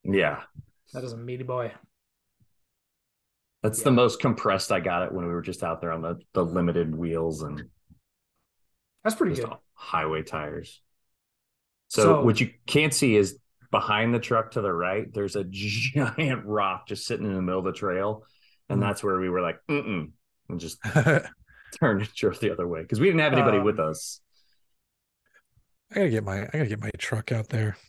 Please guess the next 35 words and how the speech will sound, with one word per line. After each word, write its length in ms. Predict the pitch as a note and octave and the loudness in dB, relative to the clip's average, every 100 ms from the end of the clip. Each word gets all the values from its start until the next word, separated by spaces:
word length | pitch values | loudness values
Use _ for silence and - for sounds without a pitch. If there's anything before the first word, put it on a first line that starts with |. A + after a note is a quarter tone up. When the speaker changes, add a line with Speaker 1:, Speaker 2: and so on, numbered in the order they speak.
| _ _ _ _ _ | _ _ _ _ _
Speaker 2:
Pull 180 | D3 D#3 | 0 2
the 460 | F3 D#3+ C3+ B2+ - | 4 2 0 -6 -10
sway 260 | - A#2+ | -8 -6
bars 260 | A#2 A2 G#2+ | -6 -8 -12
off 240 | A2 - _ _ _ _ | -16 -20 _ _ _ _
when 160 | A#2+ A2+ | -12 -8
you're 140 | A2+ | -8
in 100 | A2 | -10
Utah. 320 | A2+ A#2 A2+ - _ _ _ _ _ _ | -10 -8 -8 -12 _ _ _ _ _ _
Speaker 1:
How, 320 | C#3 D3+ D#3 - - - - - - - | 2 2 0 -8 -20 -20 -20 -20 -14 0
was 160 | C3+ B2+ | 4 4
it 140 | B2+ | 2
from 160 | A#2+ A2 | 0 2
L 140 | G#2 | 4
A, 80 | F2 | 2
like, 160 | D2 - | -2 -6
seven 280 | G2 G2 | -4 -2
hours? 420 | A2 A#2+ D3 - - _ _ _ _ _ _ _ | -2 -2 -4 -8 -20 _ _ _ _ _ _ _
Speaker 3:
Um, 800 | B2+ A#2+ A#2+ A#2+ A#2+ A#2+ A#2+ B2 - _ _ _ _ _ _ _ _ _ _ _ _ _ | 0 4 4 4 4 4 2 -2 -6 _ _ _ _ _ _ _ _ _ _ _ _ _
Speaker 2:
It's 100 | - | -4
Speaker 3:
I, 40 | C#3 | -2
Speaker 2:
gotta 200 | B2 G#2+ | -2 -6
be 60 | G#2+ | -6
more 40 | G#2+ | 2
Speaker 3:
maybe 300 | F3+ G#2+ G#2 | 2 2 -4
Speaker 2:
than 100 | G#2+ | -10
that. 180 | A#2 | -4
Speaker 3:
something 220 | A#2+ C3 A2+ | -2 0 0
like 140 | A2 | 0
that. 220 | A2+ A2 | -2 0
Yeah, 240 | C3 A2+ G2+ | 2 2 2
you 140 | A2 | 2
gotta 160 | C#3 A#2+ | 2 4
get 120 | |
through 80 | A#2+ | 4